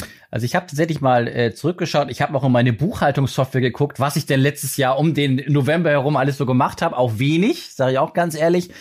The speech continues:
Ähm, wir versuchen ja, äh, tatsächlich ausschließlich im E O L-Jahr zu kaufen, ja, äh, um den Cashflow einigermaßen zu schonen. Ähm, und w-, ich bin auch tatsächlich jemand, der versucht, so irgendwie,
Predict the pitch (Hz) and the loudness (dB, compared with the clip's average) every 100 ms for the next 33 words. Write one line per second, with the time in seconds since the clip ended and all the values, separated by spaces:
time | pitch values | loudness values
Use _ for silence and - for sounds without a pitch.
0 | - - - 135 139 135 127 139 127 131 | -20 -20 -4 0 2 2 0 -2 -4 -4
1 | 120 139 135 190 175 147 135 135 - _ | -2 0 0 0 2 2 2 0 -4 _
2 | _ _ - 117 - 127 135 147 135 123 | _ _ -10 -10 -4 -2 0 -2 -2 -6
3 | - - - 117 135 160 165 156 139 139 | -8 -20 -10 -2 0 0 -2 -2 -2 -2
4 | 127 127 123 156 170 170 175 - - 160 | 0 0 2 4 4 2 0 -6 -2 -2
5 | 175 214 240 - 123 151 190 - 147 143 | 0 -4 -8 -4 0 0 0 -2 -2 0
6 | 147 139 139 120 156 151 156 127 139 147 | 0 2 0 -2 -4 -2 0 2 2 2
7 | 135 135 131 - 127 - - 139 175 180 | 2 2 2 0 -6 -8 -4 0 2 0
8 | 190 185 - - _ - 131 135 131 135 | 0 -4 -18 -20 _ -2 0 2 0 0
9 | 135 127 131 - 131 131 - - 107 117 | 0 -2 -4 -6 -14 -18 -20 -20 -18 -18
10 | - - 143 - 147 135 143 127 143 143 | -18 -14 -6 -2 0 0 0 -2 -2 -2
11 | 139 - 151 143 131 131 147 131 127 147 | -4 -2 0 2 2 0 0 0 2 2
12 | - 143 131 135 135 131 | 0 0 2 2 2 0